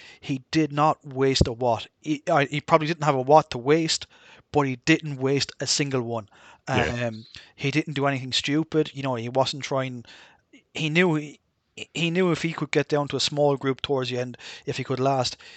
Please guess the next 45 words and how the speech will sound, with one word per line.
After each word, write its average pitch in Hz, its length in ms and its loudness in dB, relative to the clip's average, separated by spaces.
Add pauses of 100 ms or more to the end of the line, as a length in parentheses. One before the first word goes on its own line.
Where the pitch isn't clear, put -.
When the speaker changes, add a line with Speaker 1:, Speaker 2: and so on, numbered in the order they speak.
Speaker 1:
he - 140 -10
might 139 220 0
have 123 120 0
a 120 40 -8
good, 127 220 0 (140)
um, 143 200 -2
a 135 100 -4
good 135 200 2
roll 131 200 2
of 120 60 -2
the 120 120 -2
dice. 113 400 -2 (340)
Um, 123 300 -8
the 135 80 -4
group 147 220 0
that 151 100 -2
came 143 240 -2
with 135 140 0
him 135 80 -6
to 135 100 -4
the 123 60 -2
finish 139 360 -6
was 135 120 -4
a 127 40 -4
little 131 200 -2
bit 127 200 -6
too 131 160 -2
big 131 200 0
for 113 160 -8
him, 107 100 -14 (320)
and 131 160 -4
fair 139 160 0
Speaker 2:
Mm-hmm. 123 60 0
Speaker 1:
enough. 107 240 -6 (100)
There's 151 220 0
nothing 143 180 4
he 131 60 -8
could, 131 160 0 (160)
nothing 151 240 2
he 139 80 -2
could 139 100 0
have 131 80 0
done 127 140 2
about 120 160 -2
that, 120 180 2